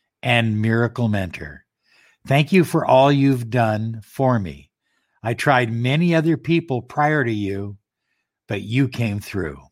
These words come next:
That's a, a nice letter from a guy named Eric, who is a client of mine and is living in a happy family again after his wife, uh,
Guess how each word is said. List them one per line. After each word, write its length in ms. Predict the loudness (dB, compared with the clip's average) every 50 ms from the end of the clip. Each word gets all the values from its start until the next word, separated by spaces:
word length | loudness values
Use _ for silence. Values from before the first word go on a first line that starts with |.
| _ _ _ _ _ _ _ _ _ _
That's 380 | -2 -2 -2 -2 -4 -8 -8
a, 260 | -6 -6 -6 -6 -8 -10
a 120 | -10 -6
nice 320 | -2 0 0 0 -2 -2 -2
letter 180 | -2 -2 -2
from 160 | -2 -4 -8 -8
a 60 | -4
guy 240 | -2 0 0 0 0
named 240 | 0 -2 -4 -4 -4
Eric, 400 | 0 2 4 4 2 2 -2 -10
who 420 | -8 -4 -2 0 0 0 -2 -4 -6
is 500 | -6 -6 -6 -6 -8 -10 -12 -12 -14 -14 _ -14
a 200 | -12 -12 -12 -14
client 600 | _ -14 -4 0 2 4 4 4 2 0 -4 -10 _ _
of 240 | -6 -6 -4 -4 0
mine 500 | 2 4 4 6 6 4 2 0 -2 -6 -10 -14 -12
and 400 | -10 -6 -6 -6 -6 -8 -10 -14 _ _ _ _ _ _ _ -10
is 240 | -10 -10 -8 -6 0
living 380 | 2 4 4 6 4 4 2
in 120 | 2 2 2
a 80 | 2
happy 380 | 2 4 4 2 4 2 0 -2
family 440 | 0 2 2 2 4 2 2 0 0
again 300 | -2 -2 -2 -4 -4 -2
after 380 | -2 -2 -2 -2 -4 -4 -4
his 160 | -4 -4 -6 -4
wife, 580 | -2 0 0 0 -2 -4 -6 -12 -20 -12 -8
uh, 240 | -4 -2 -2 -2